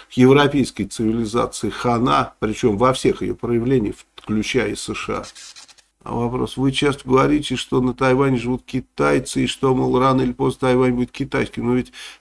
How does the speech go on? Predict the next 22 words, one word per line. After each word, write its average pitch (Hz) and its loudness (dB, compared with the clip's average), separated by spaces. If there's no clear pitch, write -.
например, 135 4
корейцы 135 2
тоже 127 2
одна 123 2
нация, 131 2
а 113 0
живут 123 -2
совершенно 123 0
по-разному. 127 0
Почему 127 -4
вы 123 2
не 120 0
допускаете, 123 -4
что - -10
тайваньцы 127 0
не 117 -4
смогут 123 -4
жить 123 -6
отдельно 117 -2
от - -10
Пекина? 123 -6
Спасибо. 123 -6